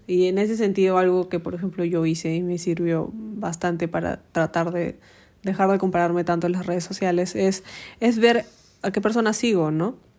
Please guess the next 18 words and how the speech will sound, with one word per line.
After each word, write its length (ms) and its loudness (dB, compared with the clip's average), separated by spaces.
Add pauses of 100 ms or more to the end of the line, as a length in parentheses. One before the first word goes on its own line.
(140)
Dejar 380 4
de 80 2
seguir 280 8
a 40 6
la 120 6
gente 220 0
que 60 0
me 100 2
causaba 360 -2
inseguridades 680 2
o 140 -2
me 160 -4
causaba 480 -4
que 140 -4
yo 440 -6 (400)
me 280 0
hable 440 -2 (200)
negativamente 920 0